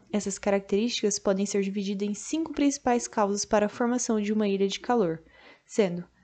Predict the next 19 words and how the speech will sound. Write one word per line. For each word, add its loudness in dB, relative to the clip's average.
a 2
evaporação 0
reduzida, 0
maior 2
armazenamento 2
de -6
calor, 0
aumento 0
no -2
saldo 0
de 2
radiação, 2
convecção 4
reduzida 0
e 0
aumento 4
de -2
calor 4
antropogênico. 2